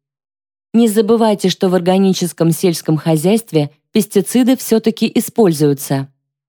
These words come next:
Нам пока не хватает данных о содержании пестицидов в тампонах обоих видов. Утверждение. Органические тампоны дороже обычных.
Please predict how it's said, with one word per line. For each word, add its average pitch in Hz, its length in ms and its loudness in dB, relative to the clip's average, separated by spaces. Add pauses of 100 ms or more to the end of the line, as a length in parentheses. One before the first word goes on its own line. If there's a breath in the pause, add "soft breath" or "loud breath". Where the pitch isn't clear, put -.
(400)
Нам 269 280 2
пока 240 280 0
не 226 160 4
хватает 196 600 0
данных 190 480 0
о 175 80 -2
содержании 170 680 0
пестицидов 180 840 -2 (200)
в - 100 -20
тампонах 202 640 0
обоих 165 460 0
видов. 147 420 -2 (1200)
Утверждение. 180 920 -2 (540)
Органические 202 800 0
тампоны 240 600 0
дороже 170 520 0
обычных. 156 720 -6